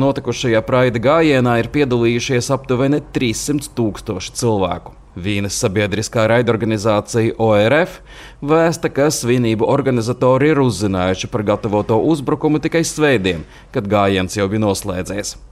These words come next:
Atgādināsim, ka divtūkstoš divdesmitā gada novembrī iepriekš sodīts Islāma valsts atbalstītājs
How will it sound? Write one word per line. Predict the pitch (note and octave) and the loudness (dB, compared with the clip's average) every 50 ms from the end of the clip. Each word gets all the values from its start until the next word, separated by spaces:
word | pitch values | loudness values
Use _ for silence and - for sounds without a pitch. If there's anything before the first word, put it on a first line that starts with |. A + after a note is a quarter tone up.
| - - - - - | -20 -20 -10 -6 -4
Atgādināsim, | G#2 G2+ G2 G2 F#2+ F#2+ F#2+ G#2+ G#2+ G#2 G2+ G2+ G2+ - A2 G#2+ G2 | -4 -2 -2 0 0 0 0 0 0 0 0 0 -2 -4 -6 -6 -4
ka | - G#2 F#2+ | -2 -2 -2
divtūkstoš | F#2 G2 F#2+ A2 A2 - - A2 G2+ E2 F2 F#2 | -2 -2 -4 -6 -8 -6 -6 -6 -6 -4 0 2
divdesmitā | E3 F#3+ G3 D#3 C#3 - B2 G#2 F#2+ G2+ F#2 F2+ | 2 2 2 2 0 -2 -2 -2 0 0 0 0
gada | F2 G2 F#2 F#2+ | 0 -2 -2 0
novembrī | G2 G2+ G#2 F#2+ G2 F#2+ F#2+ F#2+ F#2+ F2+ E2 - - - - - - - - | 0 0 0 0 0 0 0 -2 -2 -4 -6 -8 -12 -18 -20 -20 -20 -8 -4
iepriekš | - D#3+ E3 E3 E3 D3 A#2+ - - | -2 -2 0 2 0 0 0 -2 -6
sodīts | - - D#3+ E3 E3 C3+ B2 A#2+ A2+ - - | -4 0 0 2 2 2 2 2 0 0 -2
Islāma | C3 C3+ B2+ C3+ A#2+ A2 G#2+ A2 A2+ A2 | -4 -2 -2 0 0 2 2 2 2 2
valsts | A2 G#2+ G#2+ A2+ - - C3+ | 2 2 2 0 0 -2 -4
atbalstītājs | B2 G#2+ A2+ G#2+ G#2 G#2 - - A#2 A#2 - - A2+ A2 A2+ A#2+ | 0 0 2 0 0 0 -2 -2 -2 0 0 2 2 2 2 0